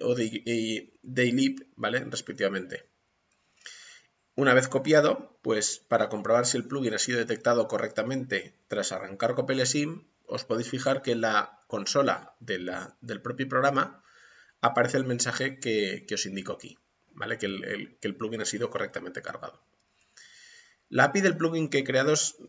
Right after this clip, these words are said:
en realidad bastante sencilla. Dispone de una función de inicialización que debéis de llamar dentro de lo que es la función syscall init, ¿vale? Que es la función init. También dispone de tres funciones que os permitirán obtener lo que son los histogramas polares,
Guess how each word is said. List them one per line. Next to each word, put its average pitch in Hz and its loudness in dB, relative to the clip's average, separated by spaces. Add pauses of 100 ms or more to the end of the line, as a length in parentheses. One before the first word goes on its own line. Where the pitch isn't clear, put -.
(240)
en 131 -2
realidad 120 6
bastante 123 0
sencilla. 151 0
Dispone 135 -4
de 131 -2
una 127 0
función 127 -2
de 120 -2
inicialización 120 -4
que 110 -2
debéis 113 0
de 117 0
llamar 113 0
dentro 110 -2
de 104 -4
lo 107 -4
que 110 -10
es 107 -10
la 107 -4
función 107 -6
syscall 123 0
init, 196 -4 (200)
¿vale? 113 -8
Que 120 -8
es 107 -12
la 101 -6
función 104 -6
init. 190 -8 (920)
También 139 0
dispone 139 2
de 131 2
tres 131 -2
funciones 127 -2
que 127 -2
os 120 -2
permitirán 117 -2
obtener 113 -4
lo 117 -6
que 123 -12
son 117 -4
los 110 -6
histogramas 107 -6
polares, 156 0